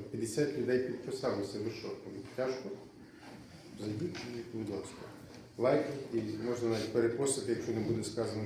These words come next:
когось дуже дурного. А, якраз всіх, ну, перепрошую, тоді вас це не стосується. Стосується тих, хто буде слухати.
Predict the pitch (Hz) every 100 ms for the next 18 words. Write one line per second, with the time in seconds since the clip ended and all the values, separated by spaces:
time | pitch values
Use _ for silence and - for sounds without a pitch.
0 | 104 104 104 101 101 101 98 98 95 95
1 | - - 123 123 156 - - 147 143 131
2 | - - - - - - - - 143 131
3 | 131 165 - 170 - 175 165 - - -
4 | 156 139 135 113 123 139 135 - 120 113
5 | - 104 104 98 - - - - - -
6 | - - - - - - 117 131 113 117
7 | 120 117 120 104 110 104 101 98 - -